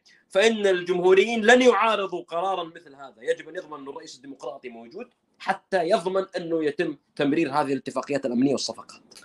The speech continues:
هذا مدخل، هذا كلام مدخل أبغاك تفهم. اليوم من بين الاتفاقيات التي تريد السعودية أن تف-، يعني أن تقوم بها مع الولايات المتحدة الأمريكية، بايدن قال له: "اسمع، أنا بحميك من أبو يمن باللي أقدر عليه".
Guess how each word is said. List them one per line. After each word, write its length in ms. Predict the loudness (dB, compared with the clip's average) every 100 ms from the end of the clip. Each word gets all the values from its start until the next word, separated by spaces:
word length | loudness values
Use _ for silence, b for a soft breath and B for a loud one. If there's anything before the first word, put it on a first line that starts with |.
| 4
هذا 180 | 4 6
مدخل، 460 | 4 4 0 -2 -12 _ _ _ _ _ _ _ -8
هذا 120 | -6
كلام 240 | 0 2 4
مدخل 300 | 2 0 -2
أبغاك 200 | -4 -6
تفهم. 320 | -12 -14 -20 _ _ _ _ _ _ b _ 6
اليوم 580 | 8 10 10 6 -2 -18 _
من 180 | 2 4
بين 240 | 8 6 6
الاتفاقيات 800 | -2 -8 -8 -8 -6 -8 -6
التي 280 | -4 -6 -6
تريد 320 | -6 -2 -2
السعودية 600 | -2 -10 -8 -6 -2 -2
أن 100 | -2
تف-، 180 | -8 -10 _ -20 -18 -12
يعني 340 | -10 -8 -12 b b -6
أن 120 | -4
تقوم 380 | 2 6 6 6
بها 220 | 0 0
مع 160 | -4
الولايات 380 | -4 -4 -6 -6
المتحدة 400 | -6 -6 -8 -6 -4
الأمريكية، 380 | -2 -2 2 4
بايدن 420 | 4 2 -2 0
قال 200 | 0 2
له: 60 |
"اسمع، 360 | -2 -4 -6 -8 _ _ _ _ b
أنا 140 | 2 4
بحميك 580 | 2 4 4 4 -6 _ _ 2
من 120 | 4
أبو 160 | 6 8
يمن 300 | 6 4 -2 _ -18 -6
باللي 240 | 4 8 8
أقدر 260 | 8 4
عليه". 320 | 4 0 -2